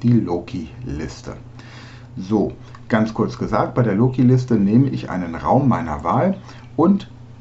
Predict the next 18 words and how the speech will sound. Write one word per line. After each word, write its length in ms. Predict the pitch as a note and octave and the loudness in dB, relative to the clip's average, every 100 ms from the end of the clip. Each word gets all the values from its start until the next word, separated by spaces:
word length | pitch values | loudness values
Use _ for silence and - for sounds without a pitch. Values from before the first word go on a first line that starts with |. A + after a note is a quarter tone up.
| - A2+ | -4 0
definiere 520 | A2 F#2+ G#2+ C3 B2+ | 0 2 4 4 4
im 180 | F#2+ - | -2 0
Uhrzeigersinn 800 | B2 B2 A2 G#2+ A2 G2 G2+ G2 | 0 0 0 0 0 0 0 -2
zehn 260 | - G2 | -2 -2
markante 460 | F#2+ F#2 - D#2 - | -2 -4 -6 -8 -8
Punkte. 400 | - D#2+ - - - - - - - - - - - - | -10 -10 -10 -14 -16 -18 -20 -20 -20 -20 -20 -20 -18 -4
Jetzt 360 | G2 C#3 - - - - - - | 0 0 -2 -16 -18 -18 -8 2
nehme 260 | B2+ E3+ | 4 4
ich 160 | - - | -2 0
beispielsweise 920 | G#2 - A2+ G#2+ D2+ D2+ D#2 B2+ F#3+ - - - | 2 2 -2 -4 -4 -6 -2 0 -2 -4 -18 -12
das 360 | C#2+ C#2 - - - - | -10 -10 -12 -18 -16 -2
Haus 480 | F2+ - A#3 - - - - - | 2 2 0 -4 -16 -20 -20 -14
meiner 840 | D#2+ D#2 E2 E2+ F2 E2 E2 D#2+ - - - - - - - - - - - - - | -8 -6 -4 -4 -4 -4 -6 -8 -14 -18 -18 -20 -18 -18 -18 -16 -16 -16 -16 -16 -16
Schwiegereltern. 1160 | - - - E2 G#2+ G#2+ E2 - A#1 - B1 - - - - - - | -12 -8 -8 -4 -2 0 0 -2 -6 -6 -8 -10 -14 -16 -16 -18 -14
Das 200 | - - | -12 -2
sind 220 | G2+ A2+ | 0 0
quasi 480 | - F2+ F#2+ F#2+ A2+ | -2 0 0 2 2
die 300 | - F2 D2+ | 2 -4 -10